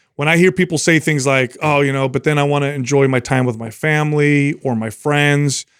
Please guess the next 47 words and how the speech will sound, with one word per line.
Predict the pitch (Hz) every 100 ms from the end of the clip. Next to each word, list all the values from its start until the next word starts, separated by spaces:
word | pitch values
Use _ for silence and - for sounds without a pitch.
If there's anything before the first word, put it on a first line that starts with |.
| _ _ _ _ _
they're | 170 196
playing | - 226 214 202 196
the | 156
wrong, | 156 160 165 165 165 175
they |
have | 180 196
the | 180
wrong | 180 180 180 -
understanding | 156 151 - 160 151 151
of | 131
what, | 131 131 131 - -
uh, | 135 127
exercise | 147 - 139 - 127 127
and | 123
diet, | 123 123 123 -
uh, | 127 -
is | 123
all | 127 123
about. | 135 135 117 -
Really | 170 254
what | 208 165
it |
should | 143 214 226
do | 147 127 123 139 - _ _ _ _ _ -
is | 151
it | 156
should | - - 185 180 175
improve | 175 160 - 180 185 160
those | 151 135
things | - 135 120
for | - 131 113
you. | 110 -
So | -
that | 170
doesn't | 196 185
mean | 180
you | 151
have | 143
necessarily | 143 - 160 143
more | 127 120
time. | - 185 165 156 -
Obviously, | 143 143 147 131 147 139 156
you're | 127 120 -
a | 131
married | 139 135
man | 131 143 139
with, | 123